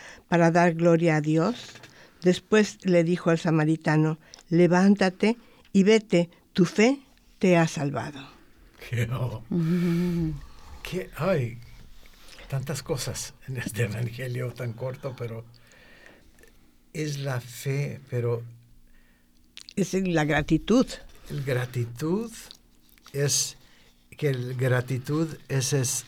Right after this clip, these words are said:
Speaker 2: esencial para sanarnos. Y les digo esto porque yo tengo un pensamiento sobre esto, que ¿qué tantos de los otros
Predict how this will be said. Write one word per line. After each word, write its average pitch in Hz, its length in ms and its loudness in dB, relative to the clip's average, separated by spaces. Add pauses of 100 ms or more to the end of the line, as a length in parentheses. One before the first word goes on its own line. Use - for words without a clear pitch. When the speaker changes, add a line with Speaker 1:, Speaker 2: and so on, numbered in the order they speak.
Speaker 2:
esencial 143 880 0
para 127 240 0
sanarnos. 143 600 -2
Y 143 120 -2
les 135 460 -4
digo 180 420 0 (680)
esto 160 380 0
porque 127 520 -4 (920)
yo 151 220 2
tengo 170 320 2
un 160 260 0
pensamiento 147 760 2
sobre 139 360 0
esto, 139 260 -2
que 131 280 -6 (920)
¿qué 208 160 -4
tantos 226 540 -4
de 147 100 0
los 127 300 -4
otros 165 600 -4